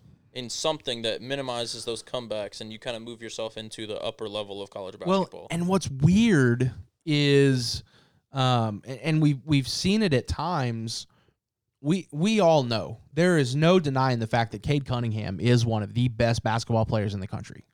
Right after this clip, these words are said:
Speaker 2: It doesn't matter what team, uh, a player is on, whatever. Cade Cunningham is one of the best players in the country. And he ob-, he absolutely, obviously makes a difference. When he's on the court, he makes an impact. He is, he is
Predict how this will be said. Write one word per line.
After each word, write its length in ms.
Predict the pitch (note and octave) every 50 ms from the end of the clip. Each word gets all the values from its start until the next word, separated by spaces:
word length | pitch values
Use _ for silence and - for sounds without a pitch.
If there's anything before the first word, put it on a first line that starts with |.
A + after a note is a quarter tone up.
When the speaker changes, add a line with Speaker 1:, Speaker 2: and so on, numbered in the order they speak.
| _ _ _
Speaker 2:
It 40 | B2
doesn't 220 | A#2+ A2+ A#2+ A#2
matter 180 | A2+ G#2+ F#2+ F2+
what 240 | G2 D2 - _
team, 540 | - A#2+ - E3 F3 F3+ F3+ F3+ F3 F3+ D#3+ - _ - - - - _ _ _ _
uh, 300 | - B2 B2 A#2+ A2+ A2 -
a 40 | A2+
player 400 | - - C#3+ C#3+ C3+ C3 B2+ B2
is 200 | A2 A#2 A#2 A#2+
on, 500 | A#2+ C#3+ D#3+ E3+ E3 E3 D#3+ D#3+ D3+ G2+
whatever. 520 | A#2+ C3 C3+ C3 B2 G#2+ - - - - -
Cade 240 | - - D3 D3+ D3
Cunningham 420 | - C#3 C3+ C3+ B2 A#2+ A#2+ A2+ A2
is 80 | G#2+
one 160 | A2+ A2+ A2
of 60 | G#2+ G#2+
the 140 | A#2+ B2+
best 360 | C3 A#2+ - B2 A2+ A2 - -
players 460 | - - A2 G#2+ G#2+ G#2 F2 G#2 G#2 D#2
in 100 | E2 F#2+
the 80 | F2+
country. 500 | - - A2 A2 G#2+ - - D2 F#2+ A#2+ - _ _ _ _ _ _ _ _ _ _ _ _ _ _ _ _ -
And 140 | A#2+ B2 C3
he 120 | D#3 D#3+
ob-, 380 | D3+ C#3 D3 D#3 D3+ C#3 A#2+ -
he 140 | C#3+ - -
absolutely, 640 | C#3 D3 D3+ C#3 - C#3+ C#3+ D3+ C#3 A2 G#2+ G2+ B1+
obviously 560 | C2 - A#2+ A2+ A2 G#2 G#2 - - F#2 F2+
makes 400 | G#2 A2 A#2 A#2 A2 - - -
a 60 | G#2
difference. 500 | G2+ G2 G#2+ G#2 - - C2+ C#2+ - -
When 140 | - G#2+ G#2
he's 240 | G2+ D#3+ F3 E3 F#3
on 120 | F3 E3+
the 80 | D#3 C3+
court, 300 | - D3+ D3 D3 C3 A#2+
he 400 | A#2+ - - D#3 D#3 D3+ D#3 C#3+
makes 340 | C3 B2+ B2 B2 A#2 -
an 80 | A#2 G#2+
impact. 440 | A2 G#2 G#2 - G2+ - - - -
He 320 | - C3+ C#3 C#3+ C#3 C3
is, 340 | B2 A2+ A2 G#2 - - -
he 460 | - A#2 G#2+ B2+ B2 B2 B2+ A#2+ A#2 A#2
is 460 | A2+ A2+ G2+ G2+ G2 - - -